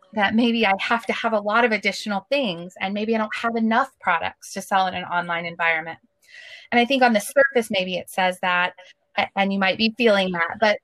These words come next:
the truth is, even these really large businesses who have been extremely successful offline, the choices that they were making to sell through Amazon plants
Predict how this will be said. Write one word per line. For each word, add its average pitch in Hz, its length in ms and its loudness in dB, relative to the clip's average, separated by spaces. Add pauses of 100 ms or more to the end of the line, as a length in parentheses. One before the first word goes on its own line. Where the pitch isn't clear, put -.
the 240 140 4
truth 311 280 -2
is, 214 240 2
even 240 260 2
these 208 180 -2
really 240 320 4
large 196 440 2
businesses 185 600 -4 (100)
who 202 80 -8
have 185 140 -6
been 180 100 0
extremely 240 640 0
successful - 800 -4
offline, 185 720 0 (540)
the 233 100 4
choices 240 560 2
that 190 140 -2
they 202 120 2
were 208 120 0
making 185 400 -4
to 180 80 -2
sell 185 280 -2
through 185 160 -8
Amazon 175 500 -2
plants 214 600 -4